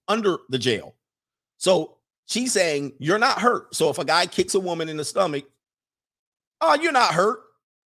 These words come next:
Oh, my rib is broken, but I didn't mean it. I didn't kick you. I just sideswiped you. I just swept your leg." <laughs> You know, I kick, I, I sweep the leg here.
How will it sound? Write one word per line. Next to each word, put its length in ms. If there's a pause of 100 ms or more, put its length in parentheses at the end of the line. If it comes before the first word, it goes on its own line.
(200)
Oh, 140
my 140
rib 260
is 120
broken, 340
but 240
I 100
didn't 200
mean 220
it. 180 (280)
I 120
didn't 260
kick 280
you. 220 (240)
I 120
just 400
sideswiped 680
you. 120
I 80
just 220
swept 320
your 120
leg." 460
<laughs> 60 (320)
You 100
know, 100
I 160
kick, 300 (220)
I, 200
I 100
sweep 340
the 80
leg 280
here. 240